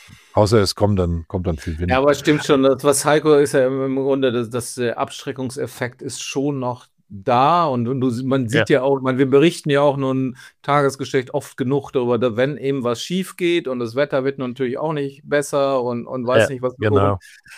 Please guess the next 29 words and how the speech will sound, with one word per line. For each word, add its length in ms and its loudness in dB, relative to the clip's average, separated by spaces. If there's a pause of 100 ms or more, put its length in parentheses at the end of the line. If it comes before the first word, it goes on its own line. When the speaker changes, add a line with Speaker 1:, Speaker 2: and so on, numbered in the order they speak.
(220)
Speaker 2:
Aber, 680 4
äh, 200 2
dass 420 -4
man 120 -6
aber 380 -2
trotzdem 500 -6
diese, 460 -2
diese 440 -6
Angst 400 -8
irgendwie, 300 -10
irgendwie 400 -8
nehmen 340 -2
muss 640 -2
oder 240 -4
kann 420 0
und, 180 -4
Speaker 3:
Ja. 120 2
Speaker 2:
und 100 -2
natürlich 460 0
hat's 160 -2
so 120 0
Speaker 3:
Ja. 40 2
Speaker 2:
mit, 220 -2
mit 180 -6
so 240 4
Me-, 220 0
mit 120 -8
den 140 -2
Medien 540 0